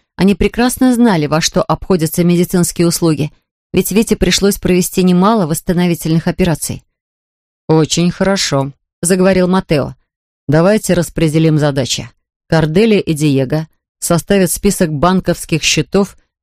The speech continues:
бенефициаров нашей операции. Мы с Екатериной внедрим видеоролики, закодированные Витей и Аликом. А Дженнис откроет для нас двери Джерсийского банка, благодаря чему мы сможем спокойно перераспределить средства».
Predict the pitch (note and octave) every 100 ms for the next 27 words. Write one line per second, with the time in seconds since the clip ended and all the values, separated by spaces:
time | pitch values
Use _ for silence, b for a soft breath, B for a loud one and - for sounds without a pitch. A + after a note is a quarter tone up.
0 | _ - F3+ F#3 F3+ - F3 F3 F3+ -
1 | E3 - D#3+ C#3 - C3+ A#2 - - C#3
2 | _ _ _ _ - F#3 G#3+ G#3 - E3+
3 | D#3+ D3 E3 D#3 D#3 D#3+ A2+ G2 b b
4 | _ - F3+ D#3 F3 E3 F3+ G#3 - F#3
5 | F3 E3 C3 F3 E3 E3+ D#3 E3 - F#3+
6 | - F#3+ D#3+ C3 - A#2+ - _ _ _
7 | - D#3 C3+ B2 F3 A#3+ D#3+ - D3+ -
8 | F#3+ G#3+ D#3 D#3+ E3 C#3+ D3+ F#3 F#3+ F3
9 | b _ - D#3+ F3 - G3+ - F#3 F3+
10 | E3 G#3+ D#3+ A2+ - _ _ _ _ D#3+
11 | D#3+ E3+ E3 - E3+ F3+ G3+ D#3 D#3+ D#3+
12 | D3+ C#3+ - D3+ - F#3+ A3 G#3+ - E3+
13 | F#3+ E3 - D3+ C#3 D#3 D#3 - D3 -
14 | - C3